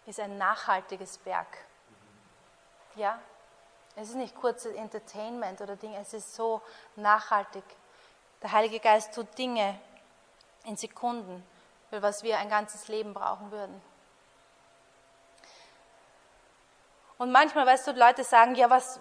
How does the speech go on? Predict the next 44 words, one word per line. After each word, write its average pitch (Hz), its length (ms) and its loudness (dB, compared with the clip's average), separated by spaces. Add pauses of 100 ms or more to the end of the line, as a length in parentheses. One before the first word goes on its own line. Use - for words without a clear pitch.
was 254 220 -2
soll 277 180 4
das 220 200 -2
bringen, 208 300 -10
wenn 208 120 -4
der 220 140 2
Heilige, 226 440 2
was, 247 160 -2 (640)
pff, - 240 -16
was 226 160 -8
bringt 269 260 0
dieses 233 340 -10
Zungengerede 220 800 -2
und 208 80 -8
was 220 140 -10
bringt 262 260 -2
das, 247 140 -6
wenn 240 100 0
der 226 140 6
Heilige 233 300 4
Geist 220 360 2
sich - 160 -14
bewegt 220 580 -6
und 220 140 -10
was, 233 300 -8
ja, 277 260 4
was, 285 240 -6 (300)
meine 254 420 6
Güte, 262 220 -8
das 240 180 -6
brauchen 208 320 6
wir 226 60 -6
nicht, 220 180 -10
let's 226 240 -6
move 220 260 -8
on, 190 260 0
weißt 208 180 -2
du, - 20 -14
das 214 220 -10
war 202 200 2
einmal 202 240 0
und 202 120 -8
so 208 120 -12
weiter. 196 420 -4